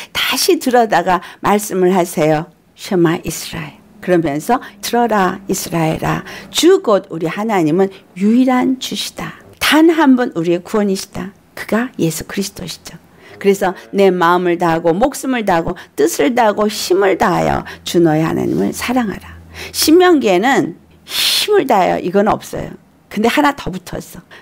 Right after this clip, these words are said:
마음을 다하고 뜻을 다하고 목숨을 다하고 힘을 다해서 주 하나님을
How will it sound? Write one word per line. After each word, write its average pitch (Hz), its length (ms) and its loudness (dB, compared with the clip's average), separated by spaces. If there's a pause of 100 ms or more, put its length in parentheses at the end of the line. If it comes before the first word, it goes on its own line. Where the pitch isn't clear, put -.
마음을 151 440 0
다하고 160 280 -12 (300)
뜻을 214 360 -2
다하고 160 280 -8 (300)
목숨을 170 520 0
다하고 - 400 -8 (360)
힘을 269 380 2
다해서 165 400 -6 (320)
주 165 300 0 (200)
하나님을 180 520 0